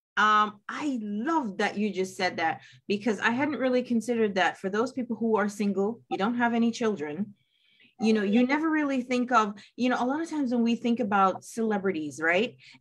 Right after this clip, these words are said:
And we say, "Oh," and you hear them, they're contributing to their favorite charities or their favorite organizations and this and that. And you're thinking, "Oh, that's for rich people. That's celebrity stuff.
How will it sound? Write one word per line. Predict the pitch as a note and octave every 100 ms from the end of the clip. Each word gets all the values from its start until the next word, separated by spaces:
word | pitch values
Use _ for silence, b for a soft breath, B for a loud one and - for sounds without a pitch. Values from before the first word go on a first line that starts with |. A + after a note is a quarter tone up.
| -
And | G#3+
we | A3
say, | A3+ A#3+ A3 - -
"Oh," | E4+ E3+ B B
and | G#3+
you | A3+
hear | A#3 C4 A#3+
them, | A#3 A3 A3 B _
they're | F#3+ G#3 G#3+ G#3
contributing | A3 A3+ B3 B3 A#3 A3
to | B3
their | G#3 G#3
favorite | G#3 G3+ G3 G3
charities | C#4 C4+ B3 G3 F#3 E3+ E3 D#3+ - b -
or | G3
their | G3+
favorite | G3 C4 B3+ B3 -
organizations | B3 A#3+ A#3 A3+ G3+ B3 B3+ - A#3+ G#3+ F#3 F3+ F3 B B
and | A3+
this | B3 B3+
and | B3
that. | B3+
And | A#3+
you're | B3 C#4+
thinking, | C4+ C4+ B3
"Oh, | C#4+ D4
that's | C4 C4+
for | - D#3
rich | F#3+ G#3
people. | - B2+ A#2+
That's | B2+ C#4 -
celebrity | D#3+ G3+ G#3+ E3 C#3+
stuff. | - - B2+ -